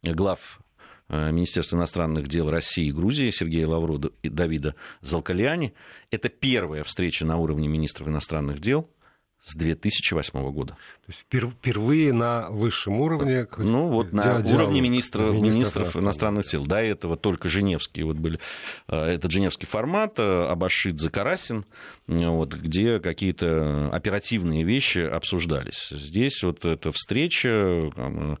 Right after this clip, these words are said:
Speaker 1: э, да, там нет каких-то деталей, э, этого разговора, просто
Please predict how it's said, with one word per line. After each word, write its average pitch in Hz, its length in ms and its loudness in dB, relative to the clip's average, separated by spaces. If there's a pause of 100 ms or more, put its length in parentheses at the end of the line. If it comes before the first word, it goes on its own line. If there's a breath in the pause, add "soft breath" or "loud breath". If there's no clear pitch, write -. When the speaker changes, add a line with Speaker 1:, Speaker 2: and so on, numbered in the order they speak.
(400 loud breath)
Speaker 1:
э, 73 300 0 (800 loud breath)
да, 87 160 -2
там 80 260 -2
нет - 440 0 (460 loud breath)
каких-то 92 640 -2 (200)
деталей, 90 840 -2 (440 loud breath)
э, 80 300 0
этого 87 320 0
разговора, 104 500 0
просто 78 520 -2